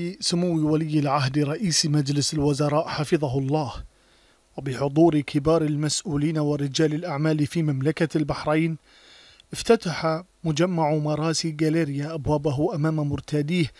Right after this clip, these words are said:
كأكبر مركز تجاري متميز بحلة فريدة وتصميم هندسي يحاكي آخر ما توصلت له علوم الهندسة المعمارية، ليحظى باهتمام بالغ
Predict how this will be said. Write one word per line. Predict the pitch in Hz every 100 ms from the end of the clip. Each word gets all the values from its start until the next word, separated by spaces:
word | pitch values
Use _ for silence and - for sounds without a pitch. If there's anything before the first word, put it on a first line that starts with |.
| - - - _
كأكبر | - - 185 - 160 160 160
مركز | 170 160 165 151
تجاري | 156 170 147 156 151 160 156
متميز | 160 151 160 160 156 175 143 127 113 - - - - 156
بحلة | 143 175 160 151 - 147
فريدة | 143 156 185 165 - 165 156 - - _ -
وتصميم | 143 - 147 - 170 165 160
هندسي | 127 165 160 147 208 170 165 156 - - _ 180
يحاكي | 180 139 208 180 - 170 160 - -
آخر | 220 175 - 175 160
ما | 160
توصلت | - 160 165 - 165 156 -
له | 151 156 143
علوم | 156 160 156
الهندسة | 151 131 151 151 - 156
المعمارية، | 147 139 147 139 151 143 175 135 - _ - _ 139
ليحظى | 147 151 156 147 143
باهتمام | 135 - 156 160 170 160 156
بالغ | 151 180 170 156 165